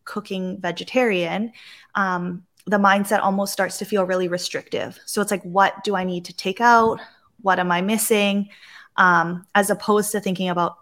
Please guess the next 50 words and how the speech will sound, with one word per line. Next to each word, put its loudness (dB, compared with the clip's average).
"Oh, 2
well, 2
what 4
are 4
the 2
actual 2
opportunities -4
where -8
I -6
can -10
add -4
things -10
or, 0
and 2
make 0
it -4
more -2
expansive 2
or 0
additive?" 2
And -6
so, 2
like, -2
for 2
example, 2
a -6
lot 2
of 0
dishes, -2
if -6
you 2
eat -2
meat 2
and 2
you 2
were 4
to -2
simply -2
just -6
take -2
out -2
that 0
meat -6
element, 2
of -4
course, 2
it's -2
not 2
gonna 0
taste -2